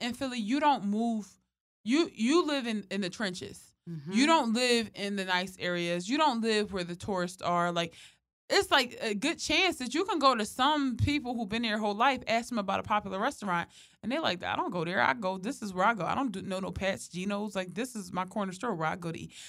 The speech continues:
Speaker 1: So it's, like, there's such a disconnect between, uh, the,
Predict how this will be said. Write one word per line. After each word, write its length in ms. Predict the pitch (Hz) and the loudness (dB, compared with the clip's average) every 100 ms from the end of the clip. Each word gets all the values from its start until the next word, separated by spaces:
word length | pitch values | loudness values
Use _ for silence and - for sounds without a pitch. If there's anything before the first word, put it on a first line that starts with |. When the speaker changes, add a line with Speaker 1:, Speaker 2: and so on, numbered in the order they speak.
| - | -6
Speaker 1:
So 200 | - 247 | 2 4
it's, 80 | 262 | 4
like, 160 | 277 214 | 0 -2
there's 200 | 202 220 | -4 -6
such 280 | - 285 - | 0 0 0
a 60 | 226 | -6
disconnect 600 | 226 262 - 220 180 - | -6 -8 -6 -4 -4 -6
between, 580 | 185 - 226 208 175 - - - - | -10 -6 -4 -4 -4 -8 -16 -20 -6
uh, 480 | - 196 175 165 156 151 _ _ _ _ _ _ _ | 0 4 4 2 -2 -6 _ _ _ _ _ _ _
the, 600 | 202 208 196 180 170 165 | -2 4 6 6 2 -2